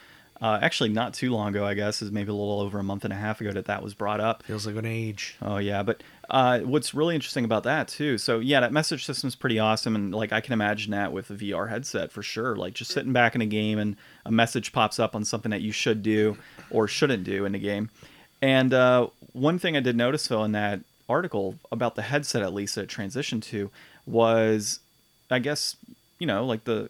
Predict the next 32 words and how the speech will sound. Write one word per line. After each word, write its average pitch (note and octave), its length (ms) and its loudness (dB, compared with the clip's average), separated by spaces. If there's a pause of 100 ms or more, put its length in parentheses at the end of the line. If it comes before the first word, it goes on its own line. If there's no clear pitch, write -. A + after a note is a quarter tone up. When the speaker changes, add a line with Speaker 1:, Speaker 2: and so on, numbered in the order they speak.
Speaker 1:
current C3 320 -2
headset B2 540 -2
that's G#2+ 340 -2
out A#2 180 -2
on A#2+ 80 0
P B2 140 -4
S - 160 0
four, B2 300 0
it A2+ 140 2
is, A2+ 260 2 (140)
of A#2 240 -6
course, A2+ 320 2
compatible A2 520 0
with G2+ 80 -4
the A2 80 -16
P A#2 120 -6
S G#2 140 0
five, B2+ 380 0
and G#2+ 140 -2 (300)
Sony's A#2+ 460 2
doing A#2 180 0
a A2+ 60 -2
cool A#2 160 -2
thing A#2 220 0
where A#2 60 4
it'll A2 120 0
just G#2 160 -6
send A2+ 160 0
you G#2+ 80 2
a G2+ 60 0
free A2+ 180 -2
adapter G#2 480 -2